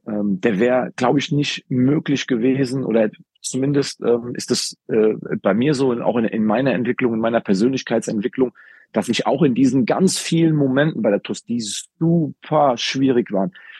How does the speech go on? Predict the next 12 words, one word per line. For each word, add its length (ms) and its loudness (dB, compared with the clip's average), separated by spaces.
die 80 2
katastrophal 920 0
waren, 180 2
mit 140 -2
Insolvenzen, 880 0
mit, 260 -2
mit 260 0
Abstiegen, 720 2
äh, 260 -2
mit, 420 -2
äh, 220 -8
persönlichen 800 2